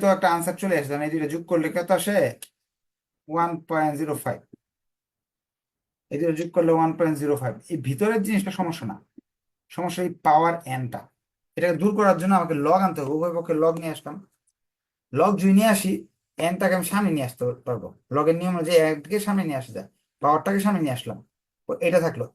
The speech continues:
এটা যদি ওই পারে পাঠিয়ে দিই, তাহলে এটা, এটার নিচে এটা চলে আসলো, তাহলে এটা দিয়ে সায়েন্টিফিক ক্যালকুলেটর দিয়ে ভাগ করলে আনসার আসে এটা। তো এখানে পরের প্রশ-, পরের প্রশ্ন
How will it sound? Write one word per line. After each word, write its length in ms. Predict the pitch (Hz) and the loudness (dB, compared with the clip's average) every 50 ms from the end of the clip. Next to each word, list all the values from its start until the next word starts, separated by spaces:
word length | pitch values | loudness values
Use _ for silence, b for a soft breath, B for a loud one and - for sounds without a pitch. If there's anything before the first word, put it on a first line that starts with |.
| - 156 | -4 -2
এটা 140 | 156 165 180 180 | 0 0 0 0
যদি 120 | 185 190 196 | 2 2 2
ওই 60 | 190 196 | 2 4
পারে 120 | 202 202 196 190 | 4 2 4 4
পাঠিয়ে 220 | 185 185 185 175 180 | 4 4 4 2 2
দিই, 120 | 185 180 180 - _ _ _ _ _ _ - | 0 -6 -6 -12 _ _ _ _ _ _ -8
তাহলে 160 | 139 139 151 160 - - - | -4 -4 -4 -4 -6 -6 -6
এটা, 140 | 147 160 165 160 - - 147 | -4 -4 -4 -6 -8 -6 -2
এটার 200 | 147 175 170 180 180 | 0 0 0 0 0
নিচে 160 | 185 175 185 180 175 | -2 -2 -2 -2 -2
এটা 100 | 165 170 165 170 | 0 -2 -2 0
চলে 140 | 190 190 196 185 | 0 2 2 2
আসলো, 200 | 175 175 - 160 165 160 - _ _ _ _ _ _ _ _ _ | 2 0 -4 -6 -6 -6 -10 _ _ _ _ _ _ _ _ _
তাহলে 160 | - - 139 - 151 | -10 -8 -6 -4 -2
এটা 120 | 151 151 170 160 | 2 2 2 4
দিয়ে 140 | 175 180 170 170 | 4 4 4 4
সায়েন্টিফিক 340 | 185 185 190 196 175 156 160 - | 2 0 0 0 -2 -4 -4 -4
ক্যালকুলেটর 320 | 185 175 165 180 175 165 | -4 -4 -2 -2 -2 2
দিয়ে 160 | 170 175 156 151 | 2 0 0 0
ভাগ 100 | 160 156 - - | -4 -4 -2 -4
করলে 160 | 196 226 254 233 170 | -2 0 0 0 0
আনসার 220 | 143 123 131 120 107 | 0 -2 -2 -4 -4
আসে 100 | - - 98 | -6 -10 -16
এটা। 100 | 98 - _ _ _ _ _ _ _ _ _ _ _ _ _ _ _ _ _ _ - | -18 -18 _ _ _ _ _ _ _ _ _ _ _ _ _ _ _ _ _ _ -6
তো 40 | - 156 160 | -4 -2 0
এখানে 200 | 151 185 202 214 196 185 185 202 - - - _ _ _ _ _ _ _ _ _ _ - _ _ _ _ _ _ _ _ _ _ _ _ _ _ _ - | 2 2 2 4 4 4 4 2 0 -4 -12 _ _ _ _ _ _ _ _ _ _ -20 _ _ _ _ _ _ _ _ _ _ _ _ _ _ _ 0
পরের 240 | 185 190 196 202 208 196 | 2 2 2 2 0 0
প্রশ-, 240 | 202 196 180 175 - - | 0 0 0 0 -2 -2
পরের 200 | 196 202 214 220 202 | 0 0 2 2 0
প্রশ্ন 180 | 196 190 - | 0 -2 -2